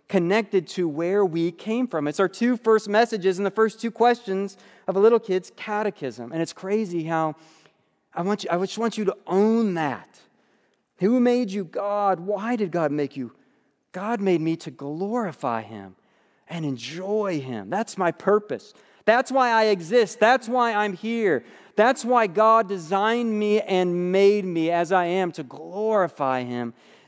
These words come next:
and enjoy him. A recent survey of children under ten asked the children this question, "What do you think is the very best thing in the world?"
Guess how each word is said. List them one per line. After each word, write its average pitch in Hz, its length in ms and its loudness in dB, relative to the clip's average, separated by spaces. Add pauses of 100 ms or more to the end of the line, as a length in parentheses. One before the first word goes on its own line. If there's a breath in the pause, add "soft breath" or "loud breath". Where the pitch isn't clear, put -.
and 180 400 2
enjoy 151 580 0
him. 131 180 -2
A 135 60 -2
recent 185 340 0
survey 165 680 2 (840 soft breath)
of 175 140 0
children 196 560 4
under 175 220 0
ten 131 540 -6 (500 soft breath)
asked 202 300 2
the 190 100 0
children 160 440 -2
this 175 160 -4
question, 151 540 0
"What 185 200 4
do 247 60 0
you 247 160 -4
think 151 460 -6 (420 soft breath)
is 127 200 -2
the 127 80 -4
very 165 460 2
best 156 400 -2
thing 147 180 -4
in 135 100 -4
the 120 80 -6
world?" 92 440 -14